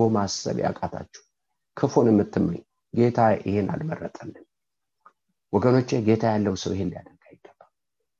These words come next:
የጌታ መንገድ አይደለም። አዎ ፔንፉል፣ የጌታ መንገድ ጠባብ፣ አይመችም። በዚህ እየተሰናከላችሁ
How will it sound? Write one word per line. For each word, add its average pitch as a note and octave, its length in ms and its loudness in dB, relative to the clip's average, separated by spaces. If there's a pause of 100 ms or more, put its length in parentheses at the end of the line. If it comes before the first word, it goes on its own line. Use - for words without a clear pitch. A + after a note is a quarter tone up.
(100)
የጌታ C#3 380 -4
መንገድ G2+ 340 -8
አይደለም። - 280 -20 (240)
አዎ A#2+ 260 2 (120)
ፔንፉል፣ - 460 -10 (880)
የጌታ G#2+ 420 2
መንገድ A2+ 380 -6
ጠባብ፣ - 380 -20 (380)
አይመችም። F2+ 540 -6 (1080)
በዚህ A2+ 460 4
እየተሰናከላችሁ - 1200 -4